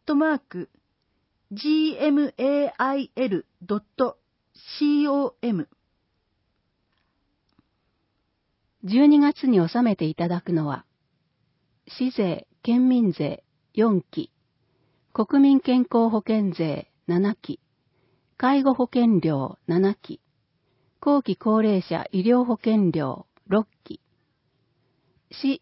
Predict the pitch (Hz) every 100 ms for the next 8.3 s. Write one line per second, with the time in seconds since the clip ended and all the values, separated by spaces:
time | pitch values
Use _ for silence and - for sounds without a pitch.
0 | - - - 233 220 208 208 - - 240
1 | 262 262 240 - 220 185 151 156 - _
2 | - 226 233 - - 160 - _ _ _
3 | _ - 269 - 185 170 - - 196 190
4 | 185 247 _ _ _ _ _ 254 233 160
5 | - 151 - _ _ _ _ - 269 269
6 | 254 247 240 - 226 - 247 226 190 180
7 | 160 147 - 185 226 220 185 160 139 139
8 | - 120